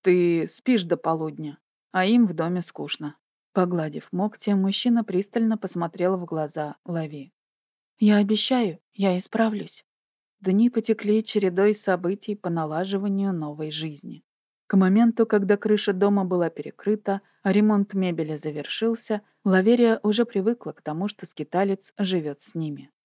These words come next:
Ей было спокойно от того, что Камран заботится о них и помогает. Но время неминуемо близилось к расставанию. "Ты не передумала отправить послание Мэлори?" —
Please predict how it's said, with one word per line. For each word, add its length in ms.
Ей 240
было 280
спокойно 760
от 220
того, 240
что 220
Камран 520
заботится 680
о 120
них 320
и 60
помогает. 680
Но 220
время 520
неминуемо 680
близилось 520
к 100
расставанию. 760
"Ты 240
не 160
передумала 640
отправить 540
послание 540
Мэлори?" — 460